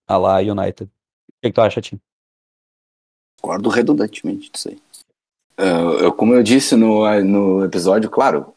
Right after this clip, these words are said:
Speaker 2: não foi um placar, não foi um jogo pra três a zero, mas o Chelsea jogou melhor que o Villa, no fim das contas, porque criou as melhores chances e fez os gols, né? Mas, enfim. É,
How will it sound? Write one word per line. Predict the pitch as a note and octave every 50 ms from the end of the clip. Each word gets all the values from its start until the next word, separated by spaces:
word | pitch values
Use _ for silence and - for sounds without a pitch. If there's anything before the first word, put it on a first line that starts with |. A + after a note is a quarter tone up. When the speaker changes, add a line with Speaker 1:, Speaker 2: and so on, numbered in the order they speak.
| - _
Speaker 2:
não | - - F#2 E2+
foi | - - F#2
um | F#2+
placar, | F#2+ A#2+ A2 - - -
não | G2+ G2
foi | G2 -
um | A2
jogo | A#2+ B2 -
pra | E3 D3
três | - - C3 A#2+ A#2+ A#2+
a | C#3
zero, | D3 D3 C#3+ A2 G2+ F#2 F2 - - _ _
mas | G2 G2 C3 E3+ G3+ - - -
o | E3+ C#3+ B2 A#2 A#2 A#2+ B2+ C3+ -
Chelsea | - - G#2+ G2+ -
jogou | A#2 A2+ - A2+
melhor | - - C3 A#2+ A#2+ A#2
que | - A#2
o |
Villa, | G2+ G2+ G2+ G#2
no | E2+ D2+
fim | - -
das | E2 E2+ -
contas, | - - E2+ D#2 - - -
porque | - - G#1 - - - A#1 - - - _ _ _ _ _ _ _ _ _
criou | G2 F2+ E2 E2+
as | E2
melhores | F#2+ F2 F2 F2+ F2+ F#2 F#2
chances | - - F#2+ F#2+ - G#2
e | G#2
fez | G2+ - G2+ G2
os | G2 G2+
gols, | G2+ - - - - -
né? | G#2 - _ _ _ _ - _ _ _ _ _ _ _ _ _
Mas, | - G2+ G2+ G2
enfim. | G2+ G2 G2 - - E2 D#2 - _ - - - - _ _ _ _ _ _ _
É, | F#2+ F#2 E2+ E2+ E2+ E2 D#2+ D#2+ D2 -